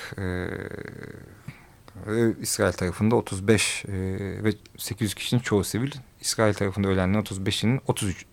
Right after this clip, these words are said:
üçü asker. Ateşkesten bahsediyorlar ama İsrail kes olması gereken bir durumdan bahsediyoruz. Ee, evet, işgalin sürdüğü topraklarda Gazze'de dünyanın en yoğun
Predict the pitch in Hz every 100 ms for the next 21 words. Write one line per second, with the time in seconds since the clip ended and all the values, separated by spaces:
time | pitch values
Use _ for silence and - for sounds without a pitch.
0 | _ - 113 - - 113 - - 78 -
1 | - - - - - - - - - 98
2 | 117 - - 98 - 127 107 101 - 101
3 | 110 127 170 135 113 - 117 113 - 120
4 | - - 98 95 87 98 92 87 90 87
5 | 95 - - - - - 98 104 107 95
6 | 85 90 80 90 135 - - - - -
7 | - - - - - - - - - -
8 | - - 131 131 131 131 143 147 - 147
9 | - 143 151 143 143 135 135 151 139 131
10 | - 117 - 110 127 117 117 107 113 113
11 | 110 110 113 113 127 131 107 101 98